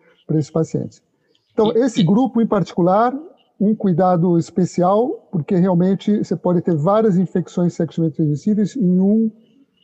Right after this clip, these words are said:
Speaker 1: em um tempo no mesmo paciente. Nos jovens, é,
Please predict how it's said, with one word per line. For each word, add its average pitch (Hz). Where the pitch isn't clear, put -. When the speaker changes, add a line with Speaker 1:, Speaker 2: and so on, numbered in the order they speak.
Speaker 1:
em 190
um 220
tempo 233
no 180
mesmo 175
paciente. -
Nos 240
jovens, 175
é, 160